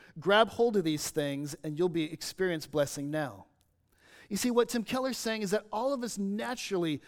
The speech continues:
veer into achievement salvation. All of us, we want, we have works, right? We have achievements. We feel good about ourselves. We want them to count. We want our achievements to count before God and others.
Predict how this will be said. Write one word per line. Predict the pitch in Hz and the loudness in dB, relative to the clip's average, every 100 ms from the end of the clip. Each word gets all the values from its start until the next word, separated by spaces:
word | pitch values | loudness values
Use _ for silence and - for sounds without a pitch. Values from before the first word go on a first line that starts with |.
| - - | -20 -14
veer | 165 135 226 240 | -10 -2 2 4
into | 208 196 180 - 208 | 2 0 -4 -6 -2
achievement | 214 - 262 185 180 143 | -2 -2 -6 -4 -6 -6
salvation. | - 156 143 131 - 107 98 _ _ - - | 0 0 0 -6 -10 -16 -20 _ _ -16 2
All | 214 262 | 4 6
of | 226 | 4
us, | 240 - | 2 2
we | 226 | 0
want, | 247 262 240 | 2 0 -2
we | 262 | 0
have | 277 226 | 2 0
works, | 294 294 - - | -2 -4 -6 -8
right? | 156 170 220 | 4 6 6
We | 208 | 4
have | 185 | 2
achievements. | 165 - 262 220 240 247 - - - - - | 2 -2 -2 -2 -2 -2 -4 -10 -14 -14 -4
We | 185 | 2
feel | 196 | 2
good | 165 247 | 2 2
about | 240 226 | 4 4
ourselves. | 214 - 220 196 | 2 0 -2 0
We | 214 | -4
want | 196 262 | -2 -4
them | 262 240 | -4 -6
to | |
count. | 226 - 294 277 - - - - - | -6 -4 -2 -4 -8 -16 -20 -20 -6
We | 196 | 0
want | 226 233 | 2 2
our | 220 | 0
achievements | 208 240 233 - | 0 -4 -4 -6
to | 220 | -6
count | 214 233 | -4 -4
before | 226 247 226 | -6 -6 -2
God | 240 262 226 | 0 2 0
and | 190 | 2
others. | 247 196 - - | 0 0 -2 -16